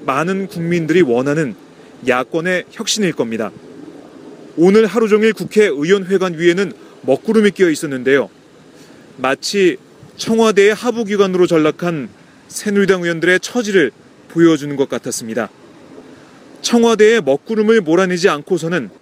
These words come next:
대한민국 민주주의의 미래는 어두울 겁니다.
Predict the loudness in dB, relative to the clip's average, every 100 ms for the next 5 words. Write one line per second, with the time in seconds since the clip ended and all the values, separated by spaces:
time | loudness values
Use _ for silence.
0 | _ _ 0 0 2 -2 -4 -4 -6 -6
1 | -8 -6 -4 0 2 2 0 0 2 2
2 | 0 -4 _ _ _ _ 0 4 4 4
3 | 0 -4 -4